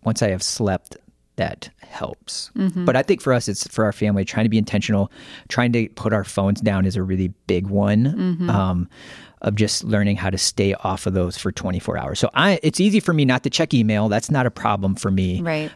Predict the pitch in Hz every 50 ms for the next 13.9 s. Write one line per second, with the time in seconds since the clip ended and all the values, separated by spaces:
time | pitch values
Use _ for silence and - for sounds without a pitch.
0 | - - 120 131 113 101 - - _ - 127 104 98 101 107 - - - - 147
1 | - - - - 131 117 110 113 110 107 110 101 101 92 92 95 95 95 95 98
2 | 92 95 104 - _ _ _ _ _ _ _ 120 117 - - 120 - - - 120
3 | 113 - - 110 107 117 123 110 98 - - 131 127 131 - 151 143 131 123 135
4 | 139 139 - 139 117 131 131 113 113 113 113 107 104 104 113 123 135 139 143 135
5 | 120 127 127 113 113 110 110 104 104 101 104 101 101 - 104 101 98 107 104 107
6 | 104 - - 101 95 95 90 - 98 98 - - 104 98 98 98 95 98 - -
7 | 98 98 - - 95 - 92 - - 95 90 - - - 90 87 69 - - -
8 | - 175 165 160 - - - 156 135 151 156 - _ 107 104 104 98 98 - -
9 | 107 92 85 69 - - - - 113 101 101 - - - - - - - - -
10 | - - - - - - 107 98 95 101 - _ - 131 143 - - 143 123 110
11 | 95 95 92 87 95 87 - - 117 95 92 - - - 90 87 82 80 80 -
12 | - - - 80 - - - - - - - - - - - 175 156 139 - 156
13 | 156 127 110 98 - - _ 165 135 - - - 151 127 117 110 107